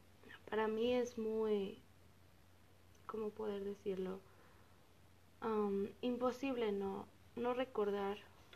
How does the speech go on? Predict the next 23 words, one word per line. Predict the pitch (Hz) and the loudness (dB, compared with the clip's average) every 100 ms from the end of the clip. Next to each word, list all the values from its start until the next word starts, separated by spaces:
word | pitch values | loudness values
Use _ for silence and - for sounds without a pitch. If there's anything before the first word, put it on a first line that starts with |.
| - - - - - - - - - | -20 -20 -20 -20 -20 -20 -20 -20 -12
am, | 208 190 190 190 - | -6 -4 -4 -6 -6
aquellos | 208 214 196 196 | -4 2 2 2
ayeres | 185 185 202 196 190 196 - - - - - - - - | -2 2 4 4 2 -4 -10 -20 -20 -20 -20 -20 -20 -8
hoy | 196 196 196 | -2 0 0
en | 196 196 | 0 -2
este | 185 - 190 | -2 -6 -6
día, | 185 180 175 175 - - - - - - - - - - - - - - - | -2 0 -2 -4 -12 -20 -18 -18 -18 -20 -20 -20 -20 -20 -20 -20 -20 -20 -10
por | 208 202 | -4 -4
aquello | 190 - 208 214 | -4 -8 -4 -2
de | 196 | 0
hace | 185 185 - 196 190 185 - - - - - - - - - - - - - - | -2 -4 -4 -2 0 -2 -6 -14 -20 -20 -20 -20 -20 -20 -20 -20 -20 -20 -20 -10
cinco | 214 214 214 240 | -6 -6 -6 -4
años | 233 247 254 254 254 - - | -2 -2 -2 -2 -6 -16 -14
aproximadamente. | 226 - 214 214 220 214 214 220 220 214 - 240 247 - - - - - - - - | -14 -6 -6 -4 -4 -2 -2 -2 -4 -6 -4 -6 -6 -18 -20 -20 -20 -20 -20 -20 -8
Am, | 202 196 190 190 190 202 285 | -4 -2 -4 -6 -6 -8 -10
este | 208 - 208 | -10 -2 0
día | 202 208 214 | 2 2 0
fue | - 202 | -2 -2
un | 196 196 | -2 -2
día | 185 | -4
que | 185 196 | -6 -8
me | 190 | -6
marcó | 185 170 175 - 180 180 175 | -4 -6 -8 -10 -4 -2 -4